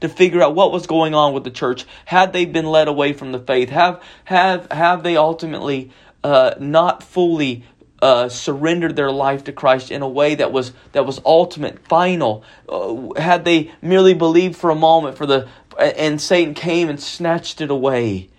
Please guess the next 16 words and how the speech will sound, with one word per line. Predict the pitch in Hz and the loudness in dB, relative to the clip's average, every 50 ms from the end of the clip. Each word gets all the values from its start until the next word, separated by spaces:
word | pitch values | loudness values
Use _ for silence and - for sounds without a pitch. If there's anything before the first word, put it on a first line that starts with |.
| _ _ _ _ _ _ _ _ - | _ _ _ _ _ _ _ _ -10
like | - 120 117 | -10 -10 -10
the | 123 | -10
parable | 120 - 147 151 139 131 131 127 123 | -12 -8 -2 -2 0 0 2 2 0
of | 117 | 0
the | 110 113 | 0 -4
sower | 107 - - - 107 120 117 110 95 92 87 90 - | -8 -8 -6 -4 -2 -2 0 0 -2 -2 -4 -8 -6
talks | - 113 101 104 104 - - | -2 -2 -2 -2 -2 -10 -14
about? | 92 92 90 87 95 - _ _ - _ _ _ _ _ _ _ _ _ _ _ _ _ _ _ _ _ _ _ _ - | -12 -12 -12 -12 -12 -16 _ _ -20 _ _ _ _ _ _ _ _ _ _ _ _ _ _ _ _ _ _ _ _ -16
And | - 107 107 107 | -12 -8 -4 0
what | 113 123 | 0 0
he | 127 120 | 0 -2
finds | 117 120 127 120 123 120 117 110 113 | -2 0 2 2 2 0 0 0 2
out | 113 113 110 107 101 | 4 4 4 2 0
is | 98 92 | -4 -6
that | 95 101 98 98 | -2 -2 -2 -2
indeed | 95 101 98 98 98 104 120 120 113 104 98 92 85 - | -4 -8 -10 -10 -8 -6 -4 -2 -2 -2 -2 -4 -8 -10